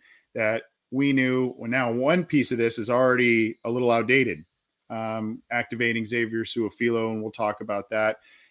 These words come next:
in just a second. But, um, look, uh,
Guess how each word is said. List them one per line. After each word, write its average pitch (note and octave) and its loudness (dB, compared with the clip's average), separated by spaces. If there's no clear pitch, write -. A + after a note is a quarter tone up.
in A2 -2
just A2+ -6
a G#2+ -4
second. A2 -4
But, G#2 0
um, G#2+ -4
look, C#3+ 2
uh, A#2 2